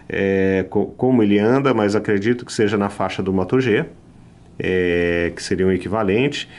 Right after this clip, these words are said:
com a vantagem aqui de ter trinta e dois de memória interna. Então, se bobear, ele tá até mais pra um Play, né? Apesar de ter dois de, dois de ram, né? Tem, tem algumas outras coisas que, que poderiam ser melhores, mas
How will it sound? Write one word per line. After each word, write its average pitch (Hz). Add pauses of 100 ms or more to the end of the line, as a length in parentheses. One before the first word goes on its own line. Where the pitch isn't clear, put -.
(320)
com 131
a -
vantagem 123
aqui 120
de 123
ter 110
trinta 120
e 127
dois 101
de 107
memória 110
interna. 92
Então, 87
se -
bobear, 110
ele 135
tá 131
até 123
mais 123
pra 139
um 139
Play, 110
né? 110 (160)
Apesar 87
de 95
ter 92
dois 90
de, 95 (400)
dois 95
de 113
ram, 123
né? 92
Tem, 92 (180)
tem 87
algumas 92
outras 98
coisas 104
que, 85 (720)
que -
poderiam 98
ser 98
melhores, 117
mas 147